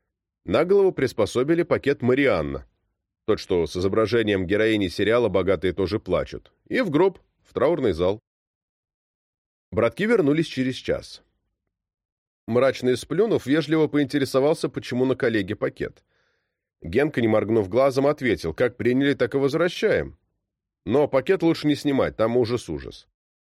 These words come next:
И предложил сразу гроб заколотить. Смугловатый даже подмигивать перестал, вылупился на покойника.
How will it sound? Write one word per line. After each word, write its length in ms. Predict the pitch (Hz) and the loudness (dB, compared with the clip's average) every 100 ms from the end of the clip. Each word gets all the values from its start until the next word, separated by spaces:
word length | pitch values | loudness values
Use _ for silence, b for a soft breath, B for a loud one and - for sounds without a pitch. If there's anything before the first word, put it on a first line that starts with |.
| _ | _
И 120 | - 233 | -4 0
предложил 420 | 196 185 180 202 | 2 2 4 2
сразу 380 | 156 127 90 80 | 2 2 2 0
гроб 240 | 92 80 | 0 0
заколотить. 680 | 78 76 85 78 69 - - _ _ _ _ _ _ _ _ _ _ _ _ _ _ _ | -4 -2 -2 -2 -8 -14 -20 _ _ _ _ _ _ _ _ _ _ _ _ _ _ _
Смугловатый 920 | 101 104 104 104 143 151 156 139 - - | -4 0 2 2 2 0 0 0 -2 -10
даже 360 | - 107 98 | -4 -2 0
подмигивать 580 | 110 104 127 120 82 73 | 0 2 0 0 -4 -4
перестал, 580 | 78 78 - 71 64 - _ - | -6 -6 -6 -8 -8 -12 _ -10
вылупился 640 | 87 120 113 98 95 - | 0 0 2 0 -2 0
на 100 | 95 | -2
покойника. 720 | 85 104 101 76 67 - - | 0 -2 0 -2 -4 -12 -20